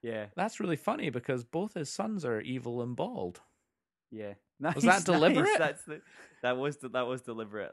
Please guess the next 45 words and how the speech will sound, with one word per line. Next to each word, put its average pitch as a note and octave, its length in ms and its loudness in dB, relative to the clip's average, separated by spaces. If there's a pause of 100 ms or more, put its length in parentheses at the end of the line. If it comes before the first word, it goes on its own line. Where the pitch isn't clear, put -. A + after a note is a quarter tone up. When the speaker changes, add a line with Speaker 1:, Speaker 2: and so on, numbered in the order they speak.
(120)
Speaker 1:
<laughs> - 120 -14
That F3+ 180 0
was D3+ 120 -4
definitely - 220 -2 (100)
Speaker 2:
Imagine, A3+ 260 0 (200)
imagine G#3 480 4
if A#3 160 0
it - 120 -6
actually C3+ 540 2
was A2+ 380 4
deli-, G#2 240 -2 (360)
actually, E3+ 340 2 (180)
do G3+ 120 0
we F#4 120 4
think F#4 180 -4
that's - 200 -4
deliberate? F4+ 540 -4 (200)
It - 80 -8
can't F2 180 -4
Speaker 1:
No, A#2+ 80 0
it A#2 40 -2
was A#2+ 100 -2
Speaker 2:
be. - 40 -6
Speaker 1:
deliberate. B2 500 2
It - 60 0
was C3 120 0
definitely C3 360 4
Speaker 2:
It G#2+ 60 2
can't B2 220 6
be. G2 80 -2
Speaker 1:
deliberate. - 140 -4 (120)
Speaker 2:
Yeah, E3 140 6
but D#3 160 4
for D#3 280 6
the D#3 140 4
reason C#3 540 2
that G#2+ 240 0
both A#2 260 4
Lex G#2+ 380 2
Luthor G2 580 0 (460)
and G2+ 520 2 (380)
Doctor G2+ 320 0
Savannah F#2+ 440 0
are E2 140 0
bald. D#2+ 520 -2